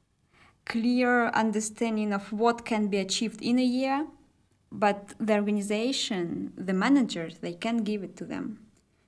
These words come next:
because they don't know what can be in a year. Maybe this initiative can be just, like, lost somewhere in the, like, within all this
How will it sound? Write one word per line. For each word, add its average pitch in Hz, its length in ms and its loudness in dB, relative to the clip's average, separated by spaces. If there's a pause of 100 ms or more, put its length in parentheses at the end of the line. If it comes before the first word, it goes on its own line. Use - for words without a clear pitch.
(120)
because 208 280 0
they 202 120 0
don't 190 280 -4
know 202 140 0
what 165 300 -6
can 170 260 -4
be 165 120 -6
in 170 80 -4
a 170 40 -4
year. 180 460 -2 (240)
Maybe 185 720 -2 (840)
this 214 260 0
initiative 214 640 2
can 190 240 0
be 180 100 -2
just, - 320 -8
like, - 200 -8 (500)
lost 202 400 4
somewhere 180 640 0 (140)
in 202 120 0
the, 180 400 -4
like, - 180 -8 (260)
within 175 500 -4
all 175 300 -2
this 170 340 -10